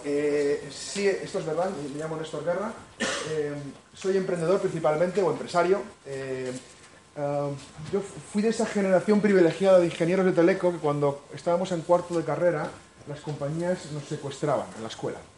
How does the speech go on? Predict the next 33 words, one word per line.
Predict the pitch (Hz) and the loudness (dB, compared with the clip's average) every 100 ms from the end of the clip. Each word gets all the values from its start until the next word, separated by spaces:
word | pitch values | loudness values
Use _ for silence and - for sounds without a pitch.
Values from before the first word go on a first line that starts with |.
| - - - - - 135 | -20 -20 -20 -20 -18 -10
Eh, | 139 131 131 127 127 127 - | -6 -2 -2 -2 -4 -6 -8
en | |
mi | 139 | -8
caso | 156 156 156 | -8 -6 -6
fue, | - 151 151 | -4 -4 -2
fue | 139 - 147 | -6 -6 -4
H | 131 - | -4 -4
P, | 180 196 214 - _ _ _ _ _ - - - | -2 -2 -4 -12 _ _ _ _ _ -20 -20 -16
eh, | 127 123 117 113 113 110 - _ _ _ _ _ - | -12 -10 -8 -8 -8 -10 -14 _ _ _ _ _ -14
em, | 135 131 131 131 127 123 120 107 _ - | -10 -8 -6 -6 -6 -8 -10 -14 _ -10
justo | - 220 - 165 156 | -2 -2 0 0 2
en | 147 | 0
el | |
año | 156 175 165 - | 0 0 0 -2
que | 147 147 | -4 -4
deciden | 143 143 170 | -4 -2 -2
hacer | 165 170 | 0 0
un | 165 | 0
grandísimo | 151 151 160 156 | 0 0 0 0
spin-off, | 147 151 147 - - - - _ - _ | -2 -2 0 -2 -6 -20 -20 _ -20 _
eh, | 131 127 123 120 117 - | -12 -8 -6 -6 -8 -10
se | 147 | -12
dividen | 139 165 160 | -8 -6 -6
dos | 160 | -6
grandes | 165 156 | -6 -4
compañías. | 143 139 139 185 180 254 - - - - | -4 -2 0 2 0 -2 -8 -20 -20 -12
Una | 160 170 | 0 0
de | |
esas | 175 | 2
compañías | 170 165 156 170 180 175 196 | 2 4 6 6 8 6 6
es | 147 - - | 2 0 4
Agilent | 170 165 160 | 6 6 4
Technologies, | 156 151 175 175 170 196 | 2 4 4 6 4 0